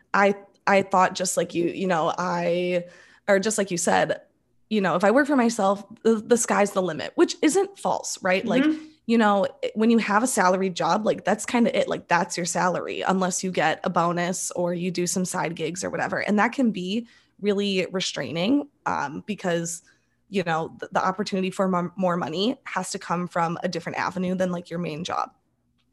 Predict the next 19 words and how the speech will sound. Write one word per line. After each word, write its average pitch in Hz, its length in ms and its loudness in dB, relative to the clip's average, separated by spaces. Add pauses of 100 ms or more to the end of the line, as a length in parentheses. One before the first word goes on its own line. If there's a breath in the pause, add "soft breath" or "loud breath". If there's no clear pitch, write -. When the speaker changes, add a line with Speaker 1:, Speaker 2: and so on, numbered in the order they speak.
(200)
Speaker 1:
So 254 320 4
I 254 60 6
definitely 285 400 2
thought, 220 260 2
like, - 200 -4
"Okay, 349 180 2
working 220 300 2
for 277 60 0
myself, 254 420 2
amazing. 240 420 4
I 202 60 0
can 233 140 0
make 233 120 2
as 240 100 -2
much 226 160 -2
money 220 140 -2
as 208 100 -2
I 208 60 0
want." 196 340 -2